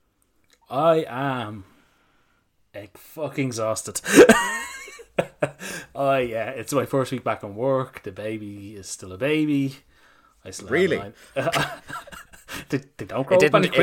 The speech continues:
Speaker 1: quicker.
Speaker 2: it, it didn't turn into a fucking pelican in the two weeks. <laughs>
Speaker 1: I don't know. You, like, you gotta keep feeding her. It, it's
Speaker 2: I'm,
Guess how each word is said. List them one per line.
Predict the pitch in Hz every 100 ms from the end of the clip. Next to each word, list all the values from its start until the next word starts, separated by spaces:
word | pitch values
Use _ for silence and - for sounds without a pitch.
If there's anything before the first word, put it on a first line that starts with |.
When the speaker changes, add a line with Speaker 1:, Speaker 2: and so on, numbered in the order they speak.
| 185
Speaker 1:
quicker. | 143 131
Speaker 2:
it, | 135
it | 156 - 151
didn't | 139
turn | - 139
into | 131 131
a | 123
fucking | 131 131 123
pelican | - 143 139 117 95
in | 98
the |
two | 101 131 123
weeks. | 135 - - - - - - - - 1077 - 1077
<laughs> | - - - - - - - 135 160 - - 180 175 - 156 - - - - _ - - 208 - - 170 -
Speaker 1:
I | 185
don't | 214
know. | 160 190
You, | 196
like, | 151 139 139
you | 139
gotta | 196
keep | 226 185 -
feeding | 135 165 202 214
her. | 220 214 160 -
It, | 156 143
it's | 175 151
Speaker 2:
I'm, | 143 202 127